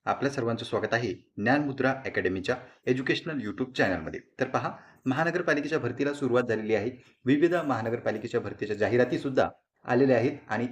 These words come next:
त्याच पद्धतीने अजून एक नवीन महानगरपालिकेची जाहिरात आली. तर आपण संपूर्ण माहिती यामध्ये पाहूया की शैक्षणिक पात्रता काय आहे, पोस्ट कोणकोणत्या आहेत, एकूण जागा किती आहेत, फॉर्म जे आहे ते भरणं सुरू झाले, त्याची देखील माहिती पाहूया.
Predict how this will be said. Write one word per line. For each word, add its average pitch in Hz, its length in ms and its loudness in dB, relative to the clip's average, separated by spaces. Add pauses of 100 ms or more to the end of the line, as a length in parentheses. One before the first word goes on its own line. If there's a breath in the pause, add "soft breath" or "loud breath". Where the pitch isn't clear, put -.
(120)
त्याच 156 200 2
पद्धतीने 135 420 0 (320 loud breath)
अजून 143 320 2
एक 180 220 -6
नवीन 131 340 4
महानगरपालिकेची 117 760 0
जाहिरात 107 340 -2
आली. 123 160 2 (200)
तर 131 60 0
आपण 135 240 -2
संपूर्ण 139 380 -2
माहिती 131 260 2
यामध्ये 113 260 -2
पाहूया 107 280 0 (260)
की 120 60 -4
शैक्षणिक 113 400 -2
पात्रता 107 360 0
काय 107 240 4
आहे, 101 180 0 (340 soft breath)
पोस्ट 147 280 2
कोणकोणत्या 127 440 0
आहेत, 104 320 -2
एकूण 107 240 -2
जागा 101 260 2
किती 123 280 0
आहेत, 113 220 0 (320 loud breath)
फॉर्म 151 240 2
जे 156 100 0
आहे 151 140 2
ते 170 60 0
भरणं 113 240 -2
सुरू 117 200 -4
झाले, 110 280 2
त्याची 117 240 -4
देखील 120 240 -4
माहिती 113 220 -2
पाहूया. 92 340 0